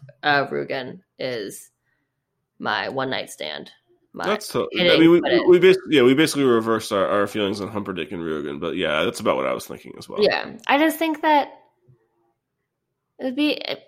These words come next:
Speaker 1: it would be an, it would be an interesting and a, an interesting affair.
Speaker 2: <laughs> It would be the title of the sequel to, <laughs> to, to or the, the, the side novel from this story.
Speaker 1: An interesting affair.
Speaker 2: <laughs> A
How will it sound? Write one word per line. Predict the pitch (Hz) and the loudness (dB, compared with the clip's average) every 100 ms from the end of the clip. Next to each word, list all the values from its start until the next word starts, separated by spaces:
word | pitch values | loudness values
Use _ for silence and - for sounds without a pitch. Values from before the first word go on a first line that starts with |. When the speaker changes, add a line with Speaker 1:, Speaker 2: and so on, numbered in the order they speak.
| - 190 - | -2 -2 -2
Speaker 1:
it | 294 | -4
would | 302 277 | -4 -6
be | - 302 | -4 0
an, | 294 285 - | 0 -2 -2
it | |
would | 277 | -2
be | 262 | 0
an | 294 294 | -2 -2
interesting | 262 269 294 285 285 277 254 | -4 -2 -4 -2 -2 0 0
and | 233 240 | -2 -4
a, | 214 214 240 | -4 -4 -2
an | |
interesting | 254 - - 240 | -2 -2 -4 -4
affair. | 208 196 113 78 - _ _ _ _ | -4 -4 -6 -6 -10 _ _ _ _
Speaker 2:
<laughs> | - - - _ _ _ _ _ | -20 -20 -20 _ _ _ _ _
It | 107 | -6
would | 90 | -2
be | 92 | -2
the | 98 | -2
title | - 101 104 101 | 0 2 4 4
of | 92 | 0
the | |
sequel | 98 135 127 87 98 | -2 -2 -2 -4 -4
to, | - - 110 | -6 -4 0
<laughs> | 170 117 | 2 2
to, | 123 | 2
to | 123 120 92 | 0 0 2
or | 117 | 2
the, | 110 104 - 90 | 2 0 -2 -4
the, | 104 110 | -2 -2
the | 98 101 | -4 -4
side | - 123 107 | 0 0 0
novel | 90 87 | -2 -2
from | 95 131 | -2 0
this | 127 120 | 0 -2
story. | - 80 78 92 - - | -4 -2 -2 -4 -8 -6
Speaker 1:
An | 247 | -2
interesting | 240 254 240 226 175 | 0 -2 -4 -4 -4
affair. | 156 82 82 - _ _ _ _ _ _ - | -4 -6 -6 -8 _ _ _ _ _ _ -16
Speaker 2:
<laughs> | - - 120 - - | -12 -6 -6 -6 -6
A | - | 0